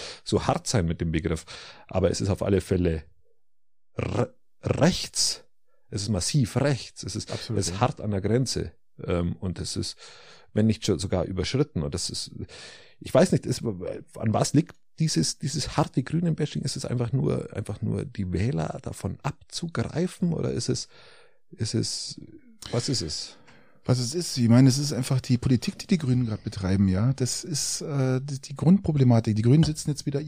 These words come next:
Speaker 2: bei ihren zwischen zwölf, vierzehn Prozent, da, wo sie eigentlich herkommen.
Speaker 1: Ja, die kann man
Speaker 2: Ähm,
Speaker 1: ja sachlich,
Speaker 2: und
Speaker 1: sachlich auch mit, mit
Speaker 2: Ja.
Speaker 1: ihnen auseinandersetzen und sagen, "Okay,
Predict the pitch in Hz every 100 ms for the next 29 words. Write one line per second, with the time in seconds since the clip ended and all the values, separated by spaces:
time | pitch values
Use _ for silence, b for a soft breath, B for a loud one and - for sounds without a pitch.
0 | 131 131 123 123 117 123 127 - 123 143
1 | - 135 147 - 117 123 151 117 123 135
2 | 123 113 104 120 147 160 170 - B B
3 | B B - 123 127 131 131 - 180 127
4 | 127 - - - - - - 165 175 -
5 | - - 135 135 127 113 123 - 117 110
6 | 170 170 170 156 131 123 123 131 117